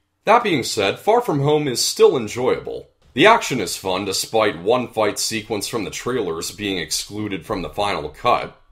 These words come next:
There are a couple of scenes that take place in these, I won't say exactly what they are, I'll just call them illusions.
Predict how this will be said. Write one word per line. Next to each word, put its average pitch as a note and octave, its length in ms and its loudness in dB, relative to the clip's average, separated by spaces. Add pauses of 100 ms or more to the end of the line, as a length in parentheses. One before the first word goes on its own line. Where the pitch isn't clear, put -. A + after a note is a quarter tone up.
There D3 160 10
are C#3 80 6
a - 40 -12
couple A3 280 4
of D3 100 0
scenes D3 380 -2
that G2+ 100 -10
take C#3+ 280 0
place C3+ 360 -2
in G#2+ 160 -6
these, G#2 560 -10 (160)
I B2+ 100 2
won't A#2+ 220 0
say A2+ 180 -2
exactly G2+ 460 -2
what F#2 220 -4
they E2+ 160 -2
are, E2 280 0
I'll F#2 140 2
just F#2 300 -8
call G#2 260 0
them F#2 340 -4
illusions. F2+ 920 -6